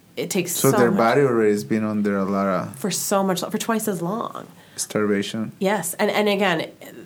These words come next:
Speaker 1: it's extremely dangerous. So we've looked at that. Um,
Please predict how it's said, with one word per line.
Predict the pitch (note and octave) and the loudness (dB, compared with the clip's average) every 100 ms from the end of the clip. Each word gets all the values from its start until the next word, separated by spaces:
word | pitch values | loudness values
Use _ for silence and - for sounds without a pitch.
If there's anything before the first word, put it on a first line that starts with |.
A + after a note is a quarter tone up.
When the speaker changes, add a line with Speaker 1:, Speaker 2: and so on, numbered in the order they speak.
| - | -10
Speaker 1:
it's | D3 - F#3 | -8 -4 -6
extremely | - - - - G3+ G#3 G3+ F#3 E3+ | -4 -4 -4 -4 -2 0 0 0 -2
dangerous. | D#3 - - C2 A#1 - - | -4 -6 -8 -10 -10 -12 -10
So | - G#3+ F#3+ F3 - - - - | -2 2 2 0 -6 -20 -20 -8
we've | - G3+ | -2 0
looked | A3 B3+ | 2 0
at | B3 | 0
that. | E3 D#3+ G3 - G3 | 2 2 -2 -4 0
Um, | F3+ E3 E3 - | 2 2 -2 -8